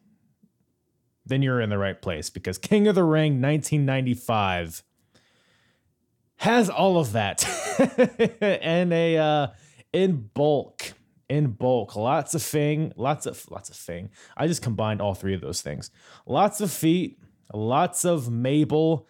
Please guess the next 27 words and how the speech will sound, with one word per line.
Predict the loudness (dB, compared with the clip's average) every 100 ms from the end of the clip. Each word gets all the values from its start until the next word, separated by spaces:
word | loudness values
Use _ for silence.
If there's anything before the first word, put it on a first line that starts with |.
| _ -14
lots | -6 -2 0 0 0 -4
of | -6 -6
Savio | -4 -2 0 0 0 -2 -2
Vega. | -2 -2 -2 -4 -8 -10 -12 _ _ _ _ _
That | 0 2 2 2
is | 2 2 0 0
a, | 0 0 0
um, | 0 -2 -2 -2 -4 -8 _ _ _ _ _ _ _ _
that | -2
is | 0 2
literally | 2 4 4 4
ninety-five | 2 0 0 0 0 -2 -2
percent | -4 -2 -2
of | -2
the | -4
show | -4 -2 -2 -2
is | -4
one | -4
of | -4
those | -6 -6
two, | -6 -6
th-, | -8 -10 _ _
one | -6 -4
of | -2
those | -4 -8
two | -10 -8 -6
things. | -6 -8 -10